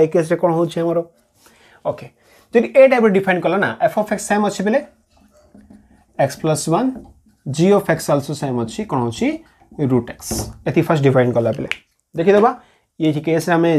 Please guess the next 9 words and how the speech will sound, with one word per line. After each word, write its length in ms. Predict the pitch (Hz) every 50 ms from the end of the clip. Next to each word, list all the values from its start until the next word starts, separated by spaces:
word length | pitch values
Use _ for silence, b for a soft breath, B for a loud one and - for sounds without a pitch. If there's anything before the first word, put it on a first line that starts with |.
| 131 123 160
ଗଫ୍ 220 | 170 202 196 - 185
ଆଉ 100 | 165 156 151 -
ଫକ୍ସ 220 | 170 170 160 - - - -
ସାଟିସ୍ଫାଏ 320 | 160 147 151 147 165 156 156
କରୁଛୁ 180 | 156 147 - 165
ନା 80 | 160 156
କରୁନି। 300 | 156 160 156 156 160 160 160 b b b b b b b b b b b b _ -
ଫାଷ୍ଟ 200 | 190 202 - -
ଆମେ 140 | 220 220 214